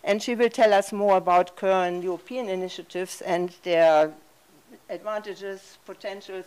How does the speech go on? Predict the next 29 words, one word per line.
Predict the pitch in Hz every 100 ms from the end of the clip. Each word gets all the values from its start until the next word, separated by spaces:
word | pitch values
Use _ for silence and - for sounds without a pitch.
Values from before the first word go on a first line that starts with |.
| -
and | 170 165
limits | 202 269 226 220 - - -
to | 202
regulate | 196 196 202 190 175 170
offensive | 170 - 156 170 175 -
internet | 170 165 160 151 143 -
content. | 160 143 - - - - _ - - -
So | 202
welcome | 185 233 320 359 277
to | 262
all | 185 196 226
of | 262 247
you. | 277 392 466 214
We |
are | 208
very | 196 214 294
happy | 277 240 247 220 214 - _ _ _ _ _
to | 180
have | 196 -
you | 247
here. | 247 262 370
Thanks | - 220 240
for | -
joining | 185 196 190 254 269 202
us | 175 254 - - - -
in | - 220
this | 202 196
roundtable | 185 180 196 - 196 170
discussion. | 165 156 - - - 175